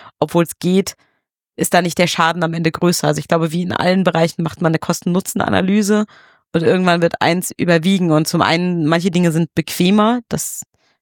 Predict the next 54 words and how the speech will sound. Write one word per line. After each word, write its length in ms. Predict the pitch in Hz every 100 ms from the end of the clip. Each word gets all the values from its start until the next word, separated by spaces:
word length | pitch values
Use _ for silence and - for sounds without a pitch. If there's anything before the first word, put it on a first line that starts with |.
| _
merken 220 | 143 165
wir, 80 | 160
glaube 160 | 156 151
ich, 80 | -
jetzt 160 | -
schon 140 | - 170
an 120 | 170
manchen 300 | 170 175 175
Stellen, 420 | - 170 180 190 - - _ -
dass 260 | 160 - - -
K 120 | 180
I 200 | 147 170
Dinge 340 | 185 180 165
leichter 580 | 123 160 160 196 - 208
macht, 520 | 214 - - - - _ _ _ -
auf 80 |
die 100 | -
man 160 | 170 165
vielleicht 220 | 170 170
auch 60 | 165
gar 120 | 160
keine 160 | 175 156
Lust 300 | 175 - 202
hat. 140 | 196 - - _ _ -
Aber 220 | 160 165
es 220 | 160 -
wird, 220 | 151 160 -
glaube 180 | 156
ich, 80 | 156
auch 80 | -
die 160 | - 170
Bereiche 400 | 175 160 165 156
geben, 320 | 170 165 165 - - _ -
wo 80 |
es 80 | 170
nicht 160 | 175 175
nur 80 | 165
darum 180 | 165
geht, 220 | 160 165 165
Dinge 160 | 165
leichter 340 | 160 165 - 165
zu 140 | 175
machen, 240 | 165 165
sondern 240 | 156 156 156
Dinge 160 | 165
überhaupt 340 | 160 156 156 -
bewerkstelligen 720 | 160 151 147 - 160 151 160
zu 100 | 160
können, 300 | - 160 156
die 60 |
man 160 | 156 147
vielleicht 260 | - 156 156
aufgrund 340 | - 160 151
von 260 | - 151